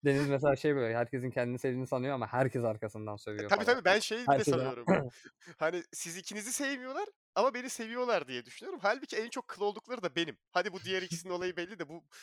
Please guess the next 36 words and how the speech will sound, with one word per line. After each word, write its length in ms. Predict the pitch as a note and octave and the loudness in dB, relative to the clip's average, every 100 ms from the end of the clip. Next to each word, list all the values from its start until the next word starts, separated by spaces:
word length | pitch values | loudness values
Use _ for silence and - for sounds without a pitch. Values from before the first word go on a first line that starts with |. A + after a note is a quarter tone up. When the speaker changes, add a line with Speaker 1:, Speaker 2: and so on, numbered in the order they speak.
| - - | -20 -4
Speaker 2:
bu 60 | |
yavşak 440 | E3 D#3+ - F#3+ - | 2 2 2 -2 0
ne 60 | |
yapıyor?" 300 | C3+ - A#2 | -2 -2 -8
diyorlar 260 | G#2+ G2+ G2 | -8 -8 -6
hani 160 | G#2+ G#2 | -8 -10
buralarda. 420 | A#2 A2 G#2 F#2+ - - - | -8 -6 -6 -10 -16 -18 -18
Speaker 1:
<laughs> 680 | - - - F4+ D#4+ E4 - _ _ _ _ - - - - E3 | -18 -6 0 4 4 2 -2 _ _ _ _ -20 -18 -16 -16 0
Şey 180 | D#3 E3+ | 4 6
ama 220 | E3+ C3+ | 6 2
bu 40 | |
kelimeyi 380 | B2+ C#3+ C#3+ C#3+ | 4 4 6 4
falan 220 | C#3 C#3+ C3 | 4 2 0
bulmuşlar 400 | C3 D3 B2 C3+ | -4 -4 -4 -2
değil 120 | F3+ | -2
mi? 0 | |
Speaker 2:
Tabii, 60 | A#2 | 0
Speaker 1:
Yavşak 300 | A2 - A#2+ | 4 4 4
Speaker 2:
tabii. 100 | A3 | 0
Speaker 1:
kelimesi 240 | A#2+ A#2+ | 0 2
Speaker 2:
Benim 140 | B2 | 4
Speaker 1:
falan 100 | B2 A#2+ | 4 2
Speaker 2:
yü-, 40 | |
Speaker 1:
var 120 | A#2+ | 2
ha. 120 | A#2 A2+ | 0 0
Speaker 2:
benim 240 | G3+ A#3 | -2 -2
yüzümden 380 | A#3+ G#3 F#3+ D3 | -4 -8 -6 -6
işte. 360 | B2+ - A2+ G#2+ _ _ _ _ _ | -8 -12 -12 -14 _ _ _ _ _
Yavşakus 680 | F3+ D#3 E3 - G3+ - - | 0 4 4 2 -4 -4 -4
diyorlar 300 | F#4 - - | -2 -2 0
bana. 80 | D4 | 6
Speaker 1:
<laughs> 0 | |
Tarihe 280 | D3 D3+ E3 | 6 6 4
geçiyorsun 480 | D#3 - B2+ C3 D3 | 4 2 -4 -2 -2
değil 120 | |
mi? 60 | E3 | 4